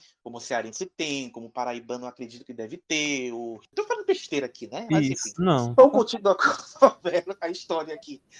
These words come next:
Speaker 1: da novela, né? E quem dirigia essa novela era o Carlos Zara, né, que ele dirigia a novela, como a, como a gente falou agora há pouco. Ele entrou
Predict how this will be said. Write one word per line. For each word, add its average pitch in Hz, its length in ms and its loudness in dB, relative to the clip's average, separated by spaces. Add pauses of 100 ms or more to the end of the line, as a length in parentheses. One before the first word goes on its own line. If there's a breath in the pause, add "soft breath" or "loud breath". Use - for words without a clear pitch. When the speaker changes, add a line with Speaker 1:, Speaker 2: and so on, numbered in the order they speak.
Speaker 1:
da 147 160 2
novela, 120 600 -4
né? 127 320 -4
E - 120 -6
quem 220 180 -4
dirigia 208 460 0
essa 160 160 0
novela 131 720 0
era 151 240 -4
o 185 80 -8
Carlos 196 320 -4
Zara, 175 400 -2 (600)
né, 127 180 -10
que 139 100 -10
ele 135 80 -8
dirigia 135 440 -4
a - 20 0
novela, 143 280 -4
como 139 120 -8
a, 131 80 -6 (320)
como 131 180 -12
a 127 40 -6
gente 131 260 -18
falou 139 340 -2
agora 135 240 -4
há - 20 -8
pouco. 139 300 -10
Ele 123 120 -12
entrou 139 520 -4